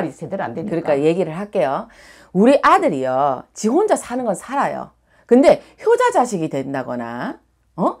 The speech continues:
Speaker 1: 가정을 꾸면서 가정에 책임을 진다거나, 이런 놈은 못 됩니다.
Speaker 2: 그래, 그래서.
Speaker 1: 포기할 건 포기하세요. 내 뱃속으로 나와서 내가 이때까지 길러봐서 아시지 않습니까?
Speaker 2: 그러니까 이제 그래 되면 생활이 이제 내가 벌여 해야 되잖아요.
Speaker 1: 응.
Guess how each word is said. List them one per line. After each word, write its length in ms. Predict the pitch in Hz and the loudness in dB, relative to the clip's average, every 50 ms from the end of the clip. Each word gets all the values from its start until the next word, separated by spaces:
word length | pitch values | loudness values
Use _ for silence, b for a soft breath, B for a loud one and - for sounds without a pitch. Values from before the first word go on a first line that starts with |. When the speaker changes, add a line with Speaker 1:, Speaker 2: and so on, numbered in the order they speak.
| B B B B B | B B B B B
Speaker 1:
가정을 480 | - 175 170 170 - 339 392 381 302 | -6 -2 -2 0 2 4 4 4 4
꾸면서 240 | - - 190 180 185 | 4 2 0 0 -2
가정에 360 | - - 151 - 214 202 175 | -4 -10 -8 -4 -4 -4 -4
책임을 420 | - - - - - 440 440 403 254 | -6 -10 -20 -14 -8 -6 -4 -4 -4
진다거나, 800 | 185 165 147 139 131 131 135 131 131 127 123 123 131 - 311 330 _ _ _ _ _ _ - | -6 -8 -6 -6 -6 -8 -8 -10 -10 -10 -10 -10 -10 -10 -12 -14 _ _ _ _ _ _ -10
이런 320 | 147 160 180 240 269 302 | -6 -2 -2 0 0 -2
놈은 280 | 247 170 160 220 240 185 | -2 -4 -6 -6 -2 0
못 160 | 202 - - | 0 0 0
됩니다. 540 | 330 302 254 190 139 120 - 82 - 147 _ _ _ | -2 -4 -4 -4 -6 -8 -10 -12 -12 -14 _ _ _
Speaker 2:
그래, 200 | _ _ 185 190 185 _ | _ _ -20 -20 -20 _
그래서. 240 | _ - 175 202 202 - | _ -16 -16 -16 -16 -16
Speaker 1:
포기할 420 | - - 349 381 349 370 403 370 - | -6 0 0 2 4 6 4 4 4
건 140 | 277 233 226 | 0 -4 -4
포기하세요. 760 | - - 339 302 311 247 214 254 269 - 294 262 175 131 - _ _ _ _ _ _ _ _ _ _ _ _ _ | -4 -6 -4 -4 -4 -4 -6 -6 -6 -4 -2 -2 -2 -4 -8 _ _ _ _ _ _ _ _ _ _ _ _ _
내 160 | - 175 185 190 | -2 2 4 6
뱃속으로 400 | 262 277 - 349 302 294 220 175 | 6 4 4 0 -2 0 0 2
나와서 360 | 170 180 185 185 - - 165 | 2 4 4 2 2 0 -2
내가 200 | 147 151 170 160 | -2 0 0 0
이때까지 320 | - 190 - 180 156 147 | 0 0 -2 -4 -4 -4
길러봐서 440 | - 233 277 311 262 190 147 - - - | -8 -8 -6 -4 -4 -6 -6 -10 -12 -18
아시지 320 | 135 139 - 247 240 240 | -18 -18 -16 -16 -12 -12
않습니까? 640 | 151 131 - - 151 160 147 139 - - - 147 151 _ _ | -12 -12 -12 -16 -18 -16 -16 -16 -18 -18 -18 -18 -18 _ _
Speaker 2:
그러니까 420 | - 233 277 277 214 170 165 151 | -6 -4 -2 -2 -4 -2 -2 -4
이제 180 | 151 - 160 143 - | -2 -4 -6 -8 -4
그래 220 | - 233 285 262 | -2 -2 -2 0
되면 240 | 220 196 165 156 156 | -2 -2 -2 -2 -4
생활이 420 | - - 415 370 427 269 180 151 | -6 -8 -8 -4 -2 -2 -2 -4
이제 180 | 127 123 135 123 | -4 -6 -8 -8
내가 300 | 139 170 269 294 339 370 302 | -6 -2 -2 0 0 0 0
벌여 200 | 277 254 240 175 | 0 0 0 -2
해야 240 | 165 185 151 143 - | -4 -4 -6 -6 -6
되잖아요. 420 | 131 113 - 123 131 139 - 196 | -8 -12 -10 -12 -12 -6 -2 0
Speaker 1:
응. 340 | 196 180 160 143 135 127 | 2 2 2 0 -2 -6